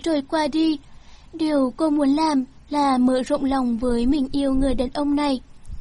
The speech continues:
"Em trở về lần này thì không đi nữa sao?" "Vâng." "Em chắc chắn chứ? Dù sao nơi này cũng có nhiều hồi ức không vui."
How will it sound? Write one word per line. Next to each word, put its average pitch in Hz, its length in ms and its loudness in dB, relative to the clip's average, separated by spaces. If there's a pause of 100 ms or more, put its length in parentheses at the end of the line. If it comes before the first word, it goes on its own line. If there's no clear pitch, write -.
(580)
"Em 285 320 4
trở 277 220 0
về 269 180 2
lần 262 220 2
này 277 280 0 (360)
thì 285 320 0
không 311 240 0
đi 320 120 2
nữa 320 220 0
sao?" 370 300 2 (840)
"Vâng." 339 340 2 (840)
"Em 262 260 0
chắc 359 200 -6
chắn 262 180 0
chứ? 427 220 0 (460)
Dù 311 160 -2
sao 330 200 0
nơi 311 160 2
này 294 420 0
cũng 339 380 -4
có 262 120 -2
nhiều 294 340 2
hồi 240 120 -4
ức 370 180 -6
không 320 220 -2
vui." 339 280 0